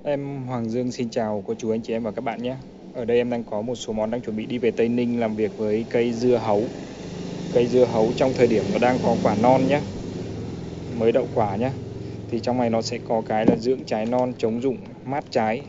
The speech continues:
hạn chế bị héo trái non đấy. Và cái thuốc mà sử dụng để trị con, à, ruồi vàng,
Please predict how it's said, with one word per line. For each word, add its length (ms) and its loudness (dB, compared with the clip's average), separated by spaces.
hạn 200 -6
chế 160 -2
bị 200 -6
héo 360 -4
trái 160 -4
non 260 -2
đấy. 100 -6
Và 200 0
cái 120 -2
thuốc 280 -2
mà 140 0
sử 220 -6
dụng 200 -2
để 100 -4
trị 260 -4
con, 260 -4
à, 180 -2
ruồi 220 2
vàng, 320 0